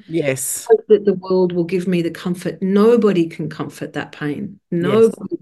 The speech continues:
Speaker 2: could have comforted me through the experience of that psychological
Speaker 1: Mm.
Speaker 2: experience of illness.
Speaker 1: Mm.
Speaker 2: And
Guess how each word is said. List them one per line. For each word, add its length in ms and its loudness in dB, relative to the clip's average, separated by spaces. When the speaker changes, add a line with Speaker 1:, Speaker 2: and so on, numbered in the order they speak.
Speaker 2:
could 100 -4
have 120 -4
comforted 580 -6
me 320 -8
through 160 2
the 120 2
experience 580 -2
of 120 -4
that 280 -8
psychological 1000 -2
Speaker 1:
Mm. 40 2
Speaker 2:
experience 560 -6
of 80 -2
illness. 540 -14
Speaker 1:
Mm. 180 -4
Speaker 2:
And 240 0